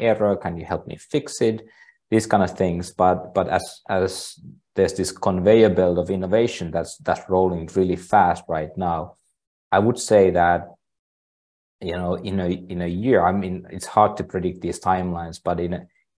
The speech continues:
in a year or two, we, we should be able to see that, you know, you, you can, you can pretty much draft a bot by prompting, uh, you know, "I have a,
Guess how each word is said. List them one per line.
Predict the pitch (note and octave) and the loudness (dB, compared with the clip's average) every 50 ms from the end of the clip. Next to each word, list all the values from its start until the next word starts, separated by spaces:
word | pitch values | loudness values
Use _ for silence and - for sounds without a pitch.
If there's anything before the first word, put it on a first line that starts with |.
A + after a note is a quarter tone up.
| _ _ _ | _ _ _
in | F#2 F2+ F#2 | -6 -4 -2
a | F2+ | -2
year | F2 F2 G#2+ A#2 A#2+ G2+ | -2 2 4 6 6 8
or | F2+ E2+ E2+ E2+ E2+ - | 6 6 4 0 -2 -4
two, | - - - B2 B2 G2 F2+ F2 E2+ F2+ - - _ | -8 -4 -2 0 2 2 2 0 0 -4 -8 -14 _
we, | - F2+ F2 F2+ E2 | -4 -2 -2 -2 -2
we | - F#2 F#2+ F2 | -2 -2 -2 -2
should | - F#2+ E2+ D#2 | 0 -2 -2 -2
be | - F2+ E2+ | 0 0 0
able | E2+ F2 E2+ F2 E2+ | 2 0 0 -2 -4
to | E2 D#2+ | -6 -8
see | - - G2 F#2+ F#2 F#2 | -8 -6 -4 0 0 0
that, | F2 F2+ F2 E2+ E2+ E2 - - _ _ _ _ _ _ _ _ _ _ - | 2 2 0 0 0 -4 -6 -12 _ _ _ _ _ _ _ _ _ _ -10
you | G2 F2+ | -8 -6
know, | F2 F2 E2+ E2+ E2+ - - - - _ | -4 -4 -2 -2 -4 -4 -6 -12 -14 _
you, | F#2 F2 F#2 F#2 | -6 -4 -4 -4
you | - G2 G2 F#2 | -2 -4 -4 -6
can, | - - G2+ F2+ E2+ - | -4 -4 -4 -4 -6 -8
you | G2 F#2 | -10 -12
can | - G#2 G2+ | -10 -10 -12
pretty | G#2 - G#2+ G#2 G#2 | -6 -4 -2 -2 0
much | G2 F#2+ E2+ - - - | -2 -2 -4 -6 -10 -8
draft | - E2 F2 F2+ - - | -4 -4 -4 -4 -6 -8
a | E2+ | -10
bot | D#2 D#2 - F2 F2 - - _ | -8 -6 -8 -8 -8 -10 -8 _
by | F2 E2 | -8 -8
prompting, | - - - - F2+ F2 F2 F2 - - - E2+ E2 D#2+ E2 - - _ _ _ - | -8 -10 -12 -8 -8 -6 -6 -8 -10 -12 -14 -14 -14 -14 -14 -18 -20 _ _ _ -14
uh, | F2+ F2 E2+ D#2+ D#2 - - | -12 -12 -10 -12 -12 -12 -12
you | G2+ | -10
know, | F2 D#2 - - _ _ _ _ _ _ _ _ _ _ | -10 -10 -12 -16 _ _ _ _ _ _ _ _ _ _
"I | G2 G2+ | 2 4
have | G#2 G2+ G2+ | 6 6 4
a, | F#2+ F2+ - | 4 2 0